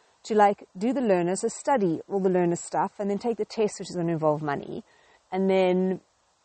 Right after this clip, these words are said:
take driver's lessons, which are p-, pretty, like, expensive, and then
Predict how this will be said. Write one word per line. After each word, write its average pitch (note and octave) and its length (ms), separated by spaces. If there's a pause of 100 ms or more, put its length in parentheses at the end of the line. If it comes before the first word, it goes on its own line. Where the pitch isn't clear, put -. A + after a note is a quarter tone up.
(260)
take B3 360 (200)
driver's F#3 600
lessons, E3+ 720 (340)
which G#3 240 (140)
are F#3+ 340
p-, - 60 (260)
pretty, A3+ 260
like, F3 180
expensive, F3+ 920
and F#3 180
then F#3+ 280